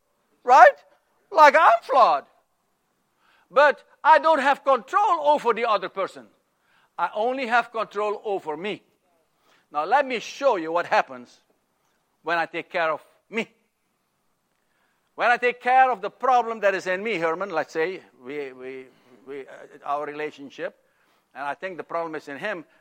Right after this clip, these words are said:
but finally the Lord shows me, "No, the problem is in you." When I take care of the problem in me, and I go before the Lord and I make things right with God, then will there be a change in me? Yes, there will be a change in me.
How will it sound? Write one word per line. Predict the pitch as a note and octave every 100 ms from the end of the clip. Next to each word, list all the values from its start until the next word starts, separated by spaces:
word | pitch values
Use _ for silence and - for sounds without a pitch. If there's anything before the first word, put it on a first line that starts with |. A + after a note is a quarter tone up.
| -
but | C#3
finally | - E3 F3+ F3+
the | D3+
Lord | E3 F3
shows | - F3+ D#3+
me, | D#3
"No, | D3+ D#3+ G#3 _ _
the | C3+
problem | - D#3+ D#3 D#3+
is | -
in | D3
you." | E3+ G3 - _ _ _ _
When | D#3 G#3
I |
take | G#3 A3 -
care | C4
of | A#3+
the | G3+
problem | - B3 B3 A3+ A3+
in | G3+ F3
me, | A3 A3 - _ _ _ -
and | E3+
I | F3
go | D#3+ G#3
before | F#3+ F#3 G3+
the | F3+
Lord | F3+ A3 A#3
and | G3+
I | G3
make | G3+ G3+ -
things | A3 F#3+
right | E3+ A#3+ F3+
with | G3+ D#3+
God, | G3+ C4 D#3+ E3 _ _ _ _ _ _ _ -
then | G3+ G#3 F#3 _ _ _ _ _
will | G#3+ C4+ C4+
there | C4+
be | G#3 B3
a |
change | - G#3+ B3 A#3+
in | C4+
me? | C4+ E4+ - _ _ _ _ _ _ _ _ _
Yes, | C#5 - -
there | -
will | F#3
be |
a | D3+
change | E3+ D3+ C#3
in | B2+
me. | E3+